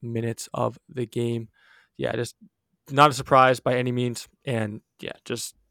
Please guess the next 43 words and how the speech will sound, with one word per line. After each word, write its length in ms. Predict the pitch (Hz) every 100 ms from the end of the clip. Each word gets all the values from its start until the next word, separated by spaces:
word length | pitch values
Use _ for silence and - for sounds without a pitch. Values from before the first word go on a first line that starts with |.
| _ _ -
dominated 540 | 104 101 110 107 101
the 100 | 110
Commanders 560 | - 117 107 110 113 -
and 400 | 104 104 104 - _ _ _ _ _
what 160 | 160 170
we 80 |
thought 180 | 180 175
would 140 | 165 - 143
happen, 400 | 143 160 190 180 _ -
and 120 | 127
it 100 | 113
happened, 420 | 131 143 147 143
and 300 | 131 117 113
Rivera 400 | 117 117 120 123 -
is 300 | 127 131 - -
out 240 | 127 131
of 260 | - 131 120
Washington 480 | 127 120 - 139 135
now, 300 | 131 135 135 - - - _
and 100 | -
it'll 60 | 123
be 180 | 117 123
interesting 340 | 117 131 -
to 60 | 120
see 320 | - 147 113 _ _
who 120 | 127
takes 300 | 120 127 117 - _ _ -
that 280 | 117 110 - -
vacant 340 | - 120 127 120 _
head 280 | - 120 113 -
coaching 360 | 127 120 123
spot. 240 | 110 120 -
Like 100 | 117
I 40 |
said, 220 | 113 120 104 _
a 40 | 123
lot 140 | 131
of 80 | 120
names 320 | 120 120 107
coming 280 | - 117 117
up 120 | 120
next 320 | 135 120 - -
year 280 | 120 113